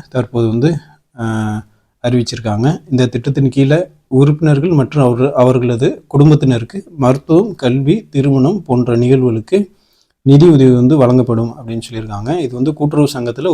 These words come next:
உறுப்பினரா இருக்கிறவங்களுக்கு மட்டும்தான் இந்த திட்டம் வந்து பொருந்தும். உறுப்பினரா இருக்கிறவங்க மாசத்துக்கு நூறு ரூபா சந்தா செலுத்திட்டு வரணும் அப்படிங்கிற மாதிரி இந்த திட்டத்துல அறிவிச்சிருக்காங்க. தமிழ்நாடு அரசு சார்பா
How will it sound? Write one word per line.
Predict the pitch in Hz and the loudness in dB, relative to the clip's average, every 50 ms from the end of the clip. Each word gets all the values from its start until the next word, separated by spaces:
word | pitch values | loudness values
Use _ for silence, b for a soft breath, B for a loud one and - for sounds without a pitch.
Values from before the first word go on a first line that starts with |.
| 127 | 0
உறுப்பினரா | 131 131 127 - 135 131 127 131 127 | -2 -4 -4 -6 -4 -2 0 0 0
இருக்கிறவங்களுக்கு | 123 117 113 120 117 113 107 107 107 | 0 -2 -6 -10 -12 -14 -12 -12 -12
மட்டும்தான் | 107 107 104 113 143 170 | -12 -14 -12 -10 -8 -6
இந்த | 156 131 113 | -6 -6 -8
திட்டம் | 117 117 - - 120 | -10 -12 -16 -16 -12
வந்து | 110 110 110 131 131 | -10 -10 -8 -8 -10
பொருந்தும். | - 123 113 110 107 117 143 196 220 - - _ _ _ _ _ _ _ _ _ _ - 135 | -8 -10 -10 -8 -4 -2 -2 -2 -2 -6 -10 _ _ _ _ _ _ _ _ _ _ 2 2
உறுப்பினரா | 139 151 156 151 160 156 151 151 139 | 4 4 4 4 4 6 6 6 4
இருக்கிறவங்க | 123 123 123 123 120 139 185 196 | 4 2 2 2 2 2 2 4
மாசத்துக்கு | 160 135 135 143 - 147 127 135 151 185 | 4 2 2 2 0 -6 -6 -2 -2 0
நூறு | 165 139 131 123 127 | 2 2 2 2 0
ரூபா | 151 143 - 123 | 0 -2 -2 -4
சந்தா | 117 123 135 135 - | -2 -2 -2 -2 -2
செலுத்திட்டு | - 117 113 113 117 113 117 | -4 -8 -8 -10 -10 -8 -6
வரணும் | 113 113 104 113 110 110 107 - - _ | -6 -6 -6 -8 -8 -8 -10 -12 -16 _
அப்படிங்கிற | - 110 110 113 117 113 107 107 | -10 -6 -4 -2 -2 -2 -2 -2
மாதிரி | 107 - 135 165 | -4 -2 -2 -2
இந்த | 151 131 120 | -2 -4 -4
திட்டத்துல | - 120 - - 120 113 107 113 147 185 - b b b - | -6 -10 -12 -10 -8 -6 -4 -2 -2 -4 -4 b b b -6
அறிவிச்சிருக்காங்க. | 120 117 117 110 - 110 - - 104 104 104 131 170 220 - _ _ - - - - _ _ _ | -2 0 0 0 -2 -4 -8 -6 -6 -2 0 0 0 -2 -2 _ _ -20 -20 -20 -20 _ _ _
தமிழ்நாடு | - 120 135 143 151 151 143 | 0 4 6 6 6 8 6
அரசு | 131 117 117 - - 113 - 117 | 6 4 2 0 -4 -4 -2 0
சார்பா | 110 110 113 131 170 226 - | -2 0 2 2 2 0 0